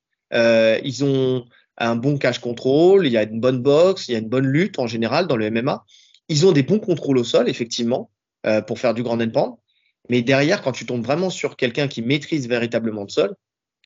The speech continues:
derrière, ils, ils, ils sont à la rue, entre guillemets, quoi. Donc, euh, ça commence à venir, mais, euh, avec des Virgil Hogan, avec des mecs comme ça. Mais, euh, mais il y a eu une grosse partie, une go-, un,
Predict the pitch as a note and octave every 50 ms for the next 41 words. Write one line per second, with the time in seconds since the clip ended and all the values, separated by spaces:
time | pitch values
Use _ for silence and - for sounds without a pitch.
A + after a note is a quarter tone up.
0 | _ - - A2 G#2+ A2+ C#3 E3 D#3+ C3 A2 - - - - A2+ G2+ - - -
1 | G#2 - - - A2+ G#2+ G2+ G2+ G2 F#2 - _ _ _ _ _ _ _ _ _
2 | _ _ _ - - A2+ A#2+ B2+ D#3 F#3 F3+ D3+ C3+ B2 - C3+ C3 D3 E3 F#3+
3 | F#3+ - - - - _ _ _ _ _ _ _ _ _ _ _ - A2 A2 -
4 | B2+ A2+ - C#3+ C3+ - G3+ A3+ A#3 A3+ F#3+ E3+ D3 D#3 C#3 A#2 - _ _ _
5 | _ _ _ - A2+ A#2 A#2+ A#2+ A#2 A2+ A2 G#2+ G#2 G#2 F#2 G#2+ A#2 A#2+ A#2 A2
6 | B2 A2+ A#2 B2+ A#2+ A#2 A#2 B2+ A#2+ A#2+ A#2 B2+ B2 B2+ C3 B2+ B2 G#2+ G#2+ A2+
7 | A2 B2+ A#2+ B2 A#2+ - B2+ A#2+ - A2+ - _ _ _ _ _ _ _ - B2
8 | A#2+ B2+ B2+ B2 A#2 A2+ A2 A2 G#2+ G#2+ A#2 B2 A#2+ B2 - B2 B2 B2+ B2 A2+
9 | A2+ C3+ F3 A#3+ C4+ - - - F3+ E3+ - - - - F#3+ F3+ C#3+ B2+ B2 A#2
10 | A#2+ C3+ A#2+ A#2 A#2 A#2